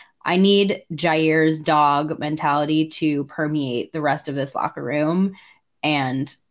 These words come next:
have every-, everybody else follow suit.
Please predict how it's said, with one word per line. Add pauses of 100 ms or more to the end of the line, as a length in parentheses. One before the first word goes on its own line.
(180)
have
every-,
everybody
else (160)
follow
suit.